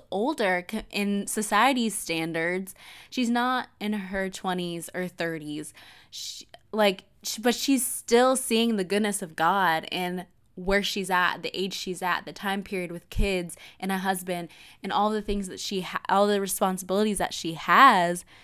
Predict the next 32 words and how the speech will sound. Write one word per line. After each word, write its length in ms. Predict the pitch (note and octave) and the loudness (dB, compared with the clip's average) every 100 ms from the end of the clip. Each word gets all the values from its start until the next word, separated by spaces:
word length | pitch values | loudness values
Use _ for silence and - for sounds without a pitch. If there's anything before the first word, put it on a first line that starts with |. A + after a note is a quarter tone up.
| - | -16
she's 180 | - B3+ | -2 0
still 200 | G#3+ C4+ B3+ F#3 | 2 2 0 -2
doing 240 | G#3 B3+ | 2 4
the 100 | A#3+ | 4
thing. 400 | F3+ E3+ F#2 - G3 - - - - | 0 -4 -6 -8 -14 -20 -20 -20 -6
And 260 | - A3 G#3+ | 0 4 6
one, 300 | A3+ B3+ B3 - _ _ | 6 4 2 -6 _ _
um, 720 | G#3 G3 F#3+ F3+ F3+ F3+ G3 - _ _ _ _ - | 0 2 2 0 -4 -6 -10 -14 _ _ _ _ 2
action 420 | G#3 G3+ - G3+ G3 | 6 6 4 0 0
step 360 | - F#3 F3+ | 2 0 0
that 200 | - - | -4 -2
I 220 | - G3 D4 | 2 2 2
have 320 | C#4+ G3 F3 | 0 -4 -2
done 280 | E3+ E3 E3 | 0 0 -2
is 180 | F#3+ | -2
starting 420 | - - G3+ A#3+ A3 | 0 2 4 4 2
this 140 | G#3+ | -2
podcast. 800 | - F#3+ G#3 - - - - - | 0 0 0 -4 -6 -6 -10 -12
You 160 | - G3 | -6 0
know, 220 | F#3+ G3 | 0 2
like, 200 | F#3 E3+ - - - | 0 -2 -10 -20 -12
God 320 | - G3 A3 A#3+ | -2 2 2 2
really 760 | A3 F#3+ F#3 F#3 F#3+ F#3 F#3 - - | -2 0 0 0 0 -2 -4 -8 4
prompted 600 | - F3+ F3+ G3+ G3 F#3 | 6 6 2 0 -4 -4
me 220 | F3+ F3 | -6 -6
to 100 | E3+ | -6
do 280 | D#3+ F3+ G#3 | -6 -6 -4
this, 480 | F#3 D#3 D#3+ - - - - _ - | 0 0 -2 -8 -12 -20 -20 _ -4
and 420 | G3 F#3+ F#3+ F3+ - | -2 0 0 -2 2
I 540 | F3+ F#3 F#3 F#3+ F#3 | 4 4 2 -2 -6
kind 420 | - - F#3+ G3+ G3 | -10 -6 -4 -2 -4
of 480 | G3 G3 F#3+ F#3+ | -2 -4 -6 -8